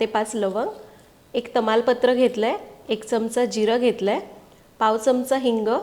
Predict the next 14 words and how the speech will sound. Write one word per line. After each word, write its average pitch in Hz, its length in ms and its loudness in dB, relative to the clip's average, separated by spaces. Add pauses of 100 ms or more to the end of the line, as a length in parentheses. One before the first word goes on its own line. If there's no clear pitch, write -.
(380)
एक 262 240 4
टेबलस्पून 254 600 4 (120)
आलं 214 180 2
लसणाची 214 520 -2
पेस्ट, - 460 0 (400)
पाव 214 200 4
चमचा 233 400 0
हळद, 220 360 2 (500)
एक 247 220 2
चमचा 262 500 4 (140)
तिखट 277 320 2
मिरची 262 320 2
पावडर 233 320 2
घेतलीये, 226 480 0